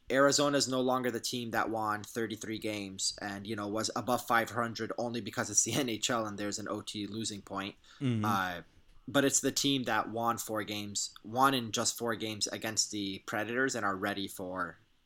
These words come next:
Speaker 1: whatever comes their way, which is now the Avalanche.
Speaker 2: Nashville has been on a slow downturn for the last couple years, I would say.
Speaker 1: Yeah.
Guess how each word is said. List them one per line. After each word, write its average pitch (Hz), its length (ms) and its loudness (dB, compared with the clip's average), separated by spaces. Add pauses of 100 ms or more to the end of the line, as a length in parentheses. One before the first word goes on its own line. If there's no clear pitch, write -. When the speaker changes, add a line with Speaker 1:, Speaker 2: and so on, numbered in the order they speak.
Speaker 1:
whatever 98 400 -4
comes 98 260 -6
their 98 160 -2
way, 95 220 0
which 127 180 0
is 95 140 -6
now 87 160 -2
the 87 140 -6
Avalanche. - 540 -8 (460)
Speaker 2:
Nashville 147 580 4
has 127 160 4
been 127 300 4
on 117 200 0
a 110 60 0
slow 123 840 0 (200)
downturn 101 880 0
for 95 240 -2
the 98 80 0
last 92 320 0
couple 92 320 -2
years, 87 360 0
I 87 120 0
would 87 200 -2
say. 85 100 -4
Speaker 1:
Yeah. 90 300 0